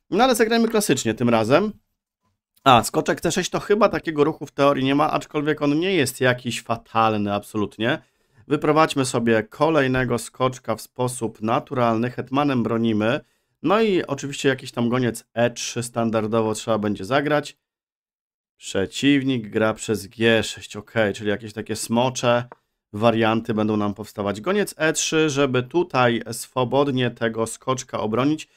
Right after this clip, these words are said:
I myślę, że zagramy goniec C cztery, e, dosyć agresywnie. Tutaj goniec na C cztery stoi dobrze.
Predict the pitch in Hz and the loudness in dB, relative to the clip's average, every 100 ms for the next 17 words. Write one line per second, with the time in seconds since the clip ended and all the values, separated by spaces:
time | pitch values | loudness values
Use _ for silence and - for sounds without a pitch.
0 | _ - 127 160 220 233 196 131 147 151 | _ -4 2 4 4 2 2 4 4 4
1 | 135 131 147 151 131 147 135 - 127 - | 2 0 0 2 2 0 -2 -8 -12 -2
2 | 139 143 143 165 - _ _ _ _ _ | 2 4 4 2 -4 _ _ _ _ _
3 | 117 120 110 113 156 165 - 135 - - | 2 2 2 6 4 4 0 0 0 -2
4 | 120 135 131 131 131 139 123 117 123 156 | -2 0 -2 0 0 0 2 2 0 -2
5 | - 135 127 143 139 - 123 127 - 139 | -4 -4 0 2 0 -2 -10 -10 -6 -2
6 | 127 - 123 113 104 120 113 127 160 | -2 0 0 0 2 0 2 2 2